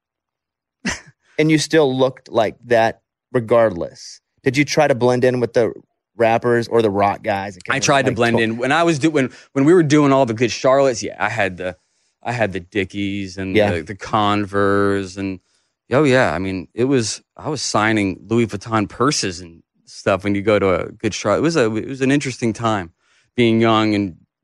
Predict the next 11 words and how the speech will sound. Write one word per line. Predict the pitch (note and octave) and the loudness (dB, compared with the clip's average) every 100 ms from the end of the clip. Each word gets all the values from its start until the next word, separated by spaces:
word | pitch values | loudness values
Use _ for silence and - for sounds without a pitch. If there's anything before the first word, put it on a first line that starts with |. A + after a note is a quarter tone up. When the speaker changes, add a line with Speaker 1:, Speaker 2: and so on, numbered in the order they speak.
| A#2 | -4
Speaker 1:
being | A#2 A2+ G#2 | 0 2 2
known | A2 G#2+ G#2+ G#2 | 2 0 0 -2
as | G2 F#2+ | -2 -2
their | G2+ | -4
director | F#2 F#2+ G2 - G2 F#2 - _ _ _ _ _ _ _ _ _ _ | -4 -2 -2 0 -2 -2 -6 _ _ _ _ _ _ _ _ _ _
at | F#2+ | -4
their | - G#2+ | -2 -2
heyday. | F#2+ F#2 F#2 E2+ F2+ | -4 -6 -6 -8 -12
Speaker 2:
Sure. | - A#2 | 0 0
Speaker 1:
You | G#2 | 0
know? | F#2 F2+ | -8 -18